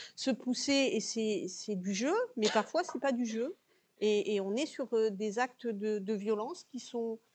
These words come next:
minimes, mais qui sont, euh, déjà des actes de violen-, de, de violence. La différence, c'est effectivement,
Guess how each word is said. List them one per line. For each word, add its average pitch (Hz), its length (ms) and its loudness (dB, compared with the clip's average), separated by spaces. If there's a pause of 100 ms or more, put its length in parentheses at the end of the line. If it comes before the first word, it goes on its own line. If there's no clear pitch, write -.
(180)
minimes, 226 320 2 (260)
mais 226 220 0
qui 220 200 -12
sont, 226 420 -2
euh, 190 120 -2
déjà 214 360 4
des 254 200 2
actes 240 240 -2
de 214 140 -2
violen-, 214 560 2
de, 202 340 -2
de 196 240 -2
violence. 202 540 -2 (360)
La 214 120 4
différence, 247 480 2
c'est 294 200 0
effectivement, 269 840 -4